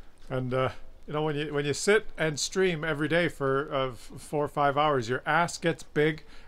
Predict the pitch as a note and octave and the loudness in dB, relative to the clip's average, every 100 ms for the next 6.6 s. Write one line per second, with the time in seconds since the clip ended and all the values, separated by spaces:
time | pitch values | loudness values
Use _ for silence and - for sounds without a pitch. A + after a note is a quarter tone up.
0 | - C3+ B2 - C#3 D3 D3+ C3 C3 - | -6 -2 0 0 2 0 0 -2 -2 -4
1 | - C#3 C#3 - - - - - - - | 0 2 2 0 -6 -6 -6 -8 -10 -12
2 | - - C3+ C3 B2+ A#2+ B2+ B2+ A2+ - | -12 -6 -2 0 -2 -2 0 0 -4 -12
3 | - C3+ - E3+ G3 F3 - D#3 D#3+ D#3+ | -10 -8 -2 -2 2 0 2 2 4 6
4 | D#3+ D3 D#3 C3+ B2+ - D3 C#3+ C#3 C#3 | 4 4 -2 -2 -6 -2 0 2 2 2
5 | C3+ A#2+ - - - - - - - B2 | 2 -2 -8 -14 -16 -16 -18 -20 -10 -4
6 | B2+ C3 A#2+ C3+ C3+ C#3 | -2 -2 -2 0 0 0